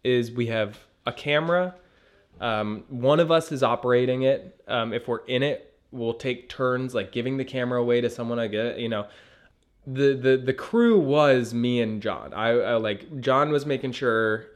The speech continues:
you know, we were taking turns flipping back, like, "I, I, you, you're gonna direct this. I'm gonna, I'm gonna make sure that the sound is okay here." And we would flip back and forth between making sure shit looks good and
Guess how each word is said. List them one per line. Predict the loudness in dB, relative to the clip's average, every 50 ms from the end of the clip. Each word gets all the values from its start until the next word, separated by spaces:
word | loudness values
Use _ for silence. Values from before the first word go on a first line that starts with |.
| -20 -20 -10
you | -6 -4
know, | -2 -2
we | 0 0 0
were | -2 -2
taking | -4 0 -2 -2 0 0 -4 -4 -2 -2 -4
turns | -6 -8 -6 -2 0 2 2 0 0 -6 -8
flipping | -16 _ -2 -2 -2 0 0 -2 0 0
back, | 0 0 -2 -2 -2
like, | -2 -2 -2 -2 -4 -8 -20 _
"I, | -18 -18 -16 -14
I, | -12 -12 -12 -10 -10 -12 -12 -12 -12
you, | -14 -14 -14 -10 -8 -8 -8 -8 -8 -2 0
you're | 2 2
gonna | 4 4 4
direct | 4 6 4 4 4 2
this. | 2 2 2 2 -2
I'm | -6 -4 -2 0
gonna, | 2 2 2 2 2 0
I'm | -2 -4 -4
gonna | -2 -2 -2
make | -2 -4 -4
sure | -2 -4 -4 -2
that | -2 -4 -6 -6 -10
the | -10 -10 -12 -12
sound | -8 -6 -6 -6 -6 -10
is | -10 -10
okay | -10 -10 -10 -10 -10
here." | -10 -10 -12 -12 -12 -8
And | -6 -2 -2
we | -2 -2
would | -2 -4
flip | -8 0 2 2 2 2 0
back | -2 -2 -2 -2 -4
and | -6 -6 -2
forth | -2 -2 -2 -2 -4
between | -8 -6 -6 -6 -6 -2 -2
making | -2 -2 -2 -4 -8 -8
sure | -6 -4 -4 -2 -2 -4 -6 -10 -20 -20 -20 _
shit | -8 -6 -6 -6 -4 -2
looks | -2 -2 -2 -4 -4
good | 2 4 4 4 4 2 -4 -16 -20 _ _ _
and | -6 -6 -4 -4 -6 -8 -8